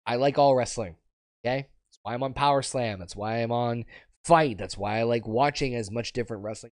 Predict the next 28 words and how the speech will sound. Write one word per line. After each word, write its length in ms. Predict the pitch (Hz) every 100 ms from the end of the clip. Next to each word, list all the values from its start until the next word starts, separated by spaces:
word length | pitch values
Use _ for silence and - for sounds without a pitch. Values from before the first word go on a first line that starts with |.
| _ _ -
as 60 | 139
I 40 |
can. 100 | 90
I 40 |
love 360 | 104 113 123 123 - - -
learning 260 | 302 370 240
about 260 | 127 104 78
it, 100 | -
you 120 | 110
know? 200 | 120 180 247 _ - _ _ _ -
Um, 540 | 127 135 131 120 113 - _ _ _ _ -
but 240 | 143 139
generally 460 | 117 151 190 180 151
speaking, 560 | - 214 214 170 147 139 - _ _
I 140 | 131 147
thought 360 | - 160 156
if 140 | 139 127
you 80 |
were 80 | 139
to 80 | 135
compare 400 | 127 117 147 156
the 80 | 147
two, 260 | - 123
and 80 | 123
I 80 | 131
mean, 220 | 135 127
you, 140 | 135 131
it, 200 | - 117